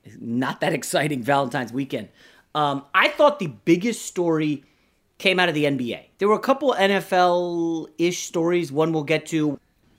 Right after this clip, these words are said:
Kyrie Irving and James Harden played together, I think it was, like, the seventh time, along with Kevin Durant. Saturday night, they destroyed the Warriors. No surprise there. And after the game,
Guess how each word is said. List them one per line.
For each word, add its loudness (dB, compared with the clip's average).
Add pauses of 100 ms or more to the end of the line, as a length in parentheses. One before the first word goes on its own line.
(360)
Kyrie 4
Irving -2 (1000)
and 0
James 0
Harden 0 (440)
played 0
together, 0
I -6
think -12
it -10
was, -6
like, -4
the -10
seventh -8
time, -6 (160)
along -2
with -4
Kevin 0
Durant. 0
Saturday 0
night, -2
they -4
destroyed -4
the -4
Warriors. -4
No -8
surprise -14
there. 2 (600)
And 4
after 0
the -4
game, 2